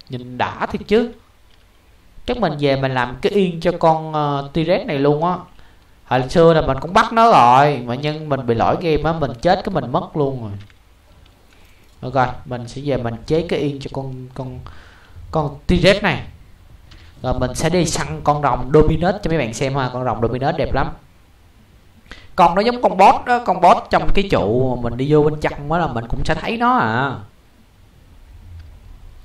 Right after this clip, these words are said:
Tập này là chúng ta nói không với <laughs> N P C. Ờ, mình thấy đó một tụi N P C luôn nè.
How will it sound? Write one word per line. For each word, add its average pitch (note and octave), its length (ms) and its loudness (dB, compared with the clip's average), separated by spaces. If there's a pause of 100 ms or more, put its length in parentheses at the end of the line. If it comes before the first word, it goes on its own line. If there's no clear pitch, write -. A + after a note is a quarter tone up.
(100)
Tập - 180 -4
này C3+ 160 2
là B2+ 100 4
chúng F#3+ 260 2
ta D#3+ 520 4
nói E3 120 4
không G3 340 0
với F3+ 200 4
<laughs> F#3+ 240 2
N C3+ 220 0
P C3+ 40 0 (240)
C. - 20 -2 (3000)
Ờ, C3+ 60 -14 (180)
mình B2+ 200 -4
thấy E3+ 360 -2
đó G3+ 400 2
một C#4+ 220 -2
tụi C#3 300 2
N F3+ 60 -2
P E3+ 280 0
C F#3 140 4
luôn G3+ 120 0
nè. E3 400 0